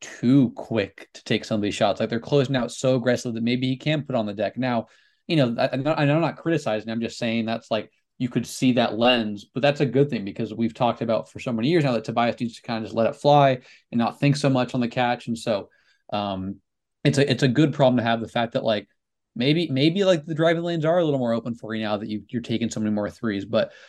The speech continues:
um, yeah, man, the, the shots have, the shots haven't fallen for him, you know, in this preseason, but I really liked his approach. I think his, for the most part, like, his extended touches are generally coming on mismatches when he's, when he set the screen or he's, you know,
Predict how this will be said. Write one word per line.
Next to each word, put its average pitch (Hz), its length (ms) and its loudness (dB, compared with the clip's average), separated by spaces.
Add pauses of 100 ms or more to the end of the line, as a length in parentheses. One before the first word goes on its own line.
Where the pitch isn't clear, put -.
(180)
um, 98 540 0 (260)
yeah, 139 280 4
man, 113 240 0
the, 120 120 0
the 117 180 -8
shots 147 320 -2
have, 135 200 0
the 117 120 -6
shots 139 260 0
haven't 131 200 -6
fallen 123 300 -2
for 113 120 -10
him, 120 360 -4
you 131 160 -8
know, 123 100 -4
in 127 180 -2
this 123 140 -2
preseason, 127 540 0
but 107 200 -2 (340)
I 117 80 0
really 127 240 2
liked 117 260 0
his 131 120 -2
approach. 131 540 -2
I 123 120 -6
think 123 360 -2
his, 113 220 -2
for - 160 -6
the 110 80 -2
most 123 280 -2
part, 131 200 -4
like, 110 260 -4 (460)
his 123 200 -2
extended 123 380 -2
touches 123 380 -2
are 120 80 -2
generally 113 320 -2
coming 120 260 -4
on 104 140 -2
mismatches 143 540 -2
when 113 140 -2
he's, 107 480 -6
when 113 140 -6
he 113 60 -2
set - 160 -4
the 123 80 -6
screen 151 460 2
or 117 140 4
he's, 104 280 0
you 117 120 -2
know, 104 260 -2